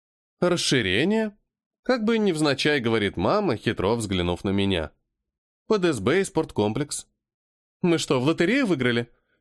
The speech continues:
Таращится Лена на стройку того самого спорткомплекса в несколько сот метрах. "Лотерею? <laughs> Да нет. Просто Сеня приобрёл пару заводиков". Мама вовсю наслаждается шоком сестры.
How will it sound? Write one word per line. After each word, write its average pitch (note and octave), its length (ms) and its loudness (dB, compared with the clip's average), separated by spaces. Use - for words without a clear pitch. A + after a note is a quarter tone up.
Таращится G#2 640 0
Лена G2 320 2
на F#2 140 0
стройку G2+ 500 -2
того F#2+ 220 0
самого F#2+ 340 -2
спорткомплекса A2+ 960 -2
в E2 80 -4
несколько G2+ 460 -2
сот G2 260 -4
метрах. G#2 500 -4
"Лотерею? C#3 800 0
<laughs> D3 180 -4
Да C3 360 -2
нет. C#3+ 460 0
Просто C4+ 340 0
Сеня A#3+ 340 0
приобрёл D#3+ 460 0
пару F3+ 220 0
заводиков". D3 720 -2
Мама G#3 380 0
вовсю C#3+ 340 -2
наслаждается A2 720 0
шоком F2+ 320 -4
сестры. E2 460 -6